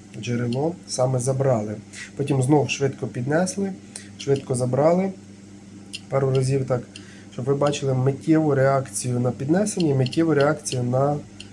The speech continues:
забирання джерела, предмету радіоактивного. І потім почекати знову, прод-, е, почекати, поки, е,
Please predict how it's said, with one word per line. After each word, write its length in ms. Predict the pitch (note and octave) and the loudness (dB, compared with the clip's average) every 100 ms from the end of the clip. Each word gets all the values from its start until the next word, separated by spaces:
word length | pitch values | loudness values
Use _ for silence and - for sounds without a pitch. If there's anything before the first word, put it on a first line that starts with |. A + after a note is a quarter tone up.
| - | -8
забирання 640 | C3 B2 B2 C#3 C#3+ C#3+ C3+ G2+ G2+ B2+ | -4 0 2 2 2 0 0 -4 -10 -4
джерела, 480 | B2+ C3+ B2 A2+ A2 G2+ - | 0 2 2 -2 -4 -10 -8
предмету 400 | B2+ C3+ A#2 A#2+ | -2 -2 -2 -2
радіоактивного. 760 | A#2 A#2 - A#2+ A2 A2 A#2 - - - - | -4 -6 -6 -4 -2 -2 -6 -10 -16 -18 -4
І 100 | G#3+ | -2
потім 440 | - F3+ F3+ F#3 F3+ | 0 0 0 2 0
почекати 640 | E3+ D3 C#3+ D#3+ D#3 D3 | 0 -2 0 2 2 2
знову, 280 | C3 C#3 B2 | 4 2 2
прод-, 280 | C#3 C#3 D3 - | -2 -2 -2 -2
е, 160 | C3+ B2+ | 0 0
почекати, 580 | C3+ C3+ - C4 C4 | -2 -4 -4 -4 -2
поки, 340 | G3 F#3 F#3 E3 | -4 -4 -2 2
е, 600 | D#3 D#3 C#3 C3 C3 B2+ | 2 2 0 0 2 0